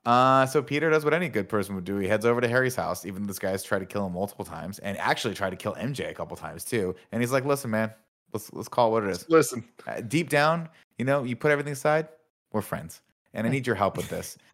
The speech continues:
Speaker 2: And Harry, and, and Harry turns and his face is, like, super scarred. He's like, "Are we <laughs> friends? 'Cause my looks were pretty mu-, my looks and my amazing still life artistry are pretty much the only things that I have going for me at this point." Uh, but Harry's like, "Get the fuck out before I kill you."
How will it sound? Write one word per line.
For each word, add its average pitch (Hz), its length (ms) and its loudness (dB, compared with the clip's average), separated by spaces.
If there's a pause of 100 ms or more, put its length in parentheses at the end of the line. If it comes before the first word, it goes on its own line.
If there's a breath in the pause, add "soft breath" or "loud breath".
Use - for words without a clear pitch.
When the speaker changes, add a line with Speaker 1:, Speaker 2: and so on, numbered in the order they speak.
(180)
Speaker 2:
And 101 120 -6
Harry, 120 280 2
and, 107 160 -2
and 101 180 0
Harry 113 220 2
turns 117 320 0
and 101 80 -6
his 85 100 -10
face 101 240 -2
is, - 80 -14
like, 92 140 -4
super 98 220 -4
scarred. 95 280 -2
He's 90 100 -2
like, 92 140 -6
"Are 120 120 -2
we 165 100 4
<laughs> - 120 -2
friends? 240 460 -2
'Cause - 420 2 (720 loud breath)
my 147 140 4
looks 208 320 4
were 160 80 0
pretty 147 180 2
mu-, 135 200 4
my 127 100 6
looks 170 300 2
and 143 80 0
my 123 100 4
amazing 113 420 2
still 117 200 0
life 101 180 2
artistry 90 400 -4
are 87 60 -6
pretty 147 160 -6
much 123 160 -2
the 101 80 -6
only 101 120 -4
things 90 160 -8
that 87 80 -4
I 87 40 -2
have 87 180 -6
going 85 240 -10
for - 140 -18
me 80 80 -16
at - 80 -16
this - 120 -16
point." 85 340 -16 (340 loud breath)
Uh, 104 320 2
but 98 160 -2
Harry's 104 200 -2
like, 87 220 -6
"Get - 160 -2
the 127 60 -2
fuck 98 200 -2
out 87 220 -2
before 87 240 -6
I 82 60 -8
kill 113 240 0
you." 104 240 -2